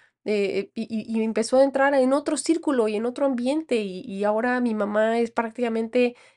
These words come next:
eh, pues una, una mujer que, que tiene que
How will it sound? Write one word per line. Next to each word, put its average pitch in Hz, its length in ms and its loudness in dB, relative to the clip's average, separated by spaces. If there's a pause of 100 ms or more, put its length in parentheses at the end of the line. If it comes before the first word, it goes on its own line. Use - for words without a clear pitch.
eh, 185 540 -2 (580)
pues 202 200 -4
una, 247 240 4
una 254 200 4
mujer 247 360 2
que, 247 180 0
que 226 120 -6
tiene 233 320 0
que 233 420 0